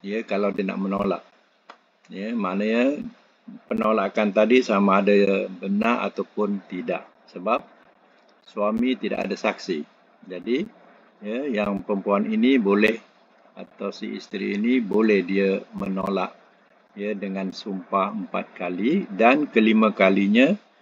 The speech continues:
dia mengatakan dia sanggup mendapat laknat Allah jika suami itu benar. Dia pun sanggup menerima laknat Allah. Lepas itu, pihak hakim akan menyuruh suaminya menceraikan.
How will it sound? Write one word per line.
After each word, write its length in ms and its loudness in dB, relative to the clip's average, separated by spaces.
dia 240 -2
mengatakan 840 -2
dia 100 0
sanggup 480 -2
mendapat 480 -2
laknat 480 -2
Allah 320 -4
jika 400 -6
suami 480 -4
itu 160 -8
benar. 320 -8
Dia 80 -4
pun 240 -6
sanggup 320 -6
menerima 400 -4
laknat 480 -4
Allah. 240 -12
Lepas 360 -2
itu, 360 6
pihak 320 2
hakim 400 2
akan 320 2
menyuruh 560 6
suaminya 560 4
menceraikan. 800 0